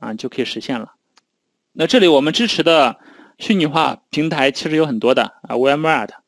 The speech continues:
啊，Hyper-V 的、K V M的、Zen 的。操作系统是分为 Windows 的和 Linux，这些都没有问题啊。那唯一的就是可能一些非常小众的小型机的操作系统，Unix 操作系统，这个是不支持的啊，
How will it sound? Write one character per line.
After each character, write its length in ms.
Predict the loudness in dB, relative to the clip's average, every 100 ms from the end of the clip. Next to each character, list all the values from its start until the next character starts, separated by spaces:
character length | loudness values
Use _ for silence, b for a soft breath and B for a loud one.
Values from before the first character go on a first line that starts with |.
| b b b b
啊， 180 | -14 -8
Hyper-V 420 | -6 0 0 2
的、 200 | -2 -6 _ _
K 140 | -10 -2
V 80 | 0
M 240 | 0 -2
的、 160 | -6 -12 _
Zen 320 | -2 0 0
的。 160 | -4 -14 b b b b -4
操 120 | 0
作 120 | 2
系 120 | 2
统 180 | 0 0
是 120 | -2
分 220 | -2 -2
为 440 | 2 4 6 4 0 2
Windows 480 | 2 4 0 -2
的 220 | -12 -14 -14 _ _ _ -6
和 160 | -2
Linux， 460 | 0 0 -2 -8 -16 _ _
这 100 | -10
些 100 | -4
都 140 | 0 2
没 100 | 2
有 80 |
问 160 | 0 -4
题 240 | -12 -20 _ _ _
啊。 220 | -14 -14 -16 b
那 100 | -2
唯 160 | 4 4
一 80 | 4
的 100 | 2
就 120 | 2
是 140 | -2
可 120 | -2 -2
能 160 | 0
一 40 | 0
些 180 | 0
非 140 | 0 -2
常 200 | -2 -4
小 220 | -2 -2
众 120 | -2
的 80 | -4
小 180 | -4 -4
型 160 | -4
机 160 | -4 0
的 100 | 0
操 120 | 2
作 100 | -2
系 120 | -2
统， 220 | -6 -8 -10 B 2
Unix 460 | 4 4 0 -10
操 140 | -8 -6
作 100 | -6
系 100 | -8
统， 240 | -12 -6
这 100 | -2
个 80 | -2
是 100 | -4
不 120 | -12
支 140 | -8 -8
持 140 | -10
的 80 | -14
啊， 200 | -16 -18